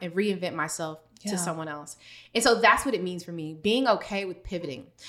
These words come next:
Speaker 1: I think a lot of times as people, and also as entrepreneurs specifically, we get so stuck with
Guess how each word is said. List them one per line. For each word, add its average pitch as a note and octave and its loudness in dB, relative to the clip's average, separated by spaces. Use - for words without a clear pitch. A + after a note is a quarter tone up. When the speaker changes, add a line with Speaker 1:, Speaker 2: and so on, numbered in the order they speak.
Speaker 1:
I F3 4
think G3+ 0
a G#3 4
lot G3 10
of G#3 2
times F3+ 0
as E3+ 2
people, F3 4
and F#3 -2
also F#3 2
as G#3 -2
entrepreneurs F#3 -4
specifically, G3+ -6
we G#3 -10
get F3+ -6
so C4+ 0
stuck - 4
with F3+ -8